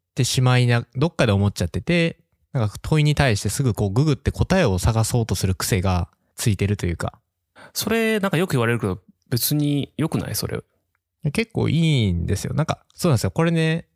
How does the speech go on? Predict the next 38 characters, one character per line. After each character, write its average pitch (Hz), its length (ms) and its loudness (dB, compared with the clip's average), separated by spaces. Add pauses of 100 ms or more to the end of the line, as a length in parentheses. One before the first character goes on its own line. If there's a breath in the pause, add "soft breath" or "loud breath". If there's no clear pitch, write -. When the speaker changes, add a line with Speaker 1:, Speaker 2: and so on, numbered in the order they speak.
Speaker 1:
な 139 100 -2
ん - 20 -8
か、 110 280 -4 (400)
最 175 260 -2
近、 165 580 0 (360)
も 123 200 -2
や 123 180 2
ー 127 80 0
っ - 60 -14
て 120 100 -4
し - 80 -4
ち - 60 2
ゃ 120 40 6
う 117 40 4
ん 107 40 4
で - 20 2
す - 100 -4
よ 110 40 2
ね、 117 100 0
こ 120 100 -2
れ 101 80 2
が。 92 240 0 (420)
別 170 140 -6
に 170 80 0
こ 170 120 -2
の、 160 240 0 (340 loud breath)
数 180 300 -2
学 196 220 -2
的 185 220 0
解 180 220 2
じ 120 60 2
ゃ 110 40 2
な 107 60 2
い 104 40 4
で 104 60 2
す - 60 -8
け 104 80 -2
ど、 95 240 -2